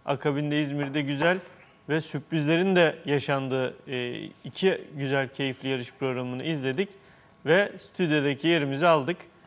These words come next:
Ee, yayına da hazırlandık. Bugün de birbirinden önemli koşular var. Özellikle Veli Efendi Hipodromu'nda iki tane Grup bir koşunun, e, keyfini yaşayacağız. Long Runner, e, bir tarafta, e, günün ciddi favorisi. Diğer tarafta Fines de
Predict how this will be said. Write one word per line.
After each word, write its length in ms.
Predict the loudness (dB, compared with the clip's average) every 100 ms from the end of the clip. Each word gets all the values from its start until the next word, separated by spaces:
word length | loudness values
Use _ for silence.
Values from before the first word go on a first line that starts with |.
| -20 -20 -8
Ee, 60 | -2
yayına 640 | 0 0 2 2 2 2
da 40 | 2
hazırlandık. 600 | 2 2 2 2 -2 -2
Bugün 280 | 0 2
de 180 | 2 2
birbirinden 500 | 0 0 0 0 0
önemli 520 | 2 2 2 0 -2 -4 -14 _ _ -6
koşular 440 | -4 -2 4 4
var. 180 | 6 2
Özellikle 640 | 2 2 2 2 -2 0
Veli 200 | 2 2
Efendi 340 | 0 0 -2 -4
Hipodromu'nda 640 | -2 -2 0 -2 -2 -4
iki 200 | -6 -4
tane 320 | -2 -2 -4 -6 -20 _ -2
Grup 320 | 0 0 2
bir 140 | 0
koşunun, 520 | 2 -4 -2 -2 -2 -4 -20 -20 _ -2
e, 320 | 0 0 0
keyfini 500 | 2 2 0 -2 2
yaşayacağız. 600 | 0 0 0 2 2 -2 -18 -20 _ 0
Long 280 | 4 4 4
Runner, 460 | 2 4 2 -2 -18 _ _ -2
e, 360 | 0 2 0
bir 80 | 0
tarafta, 600 | 2 4 2 2 2 2 -2 -20 _ -2
e, 140 | -2
günün 500 | 0 0 0 -4 -6
ciddi 320 | -6 0 0
favorisi. 520 | 4 2 2 0 -4
Diğer 280 | 2 4 4
tarafta 380 | 4 2 2 -4
Fines 420 | -2 0 0 0
de 160 | 0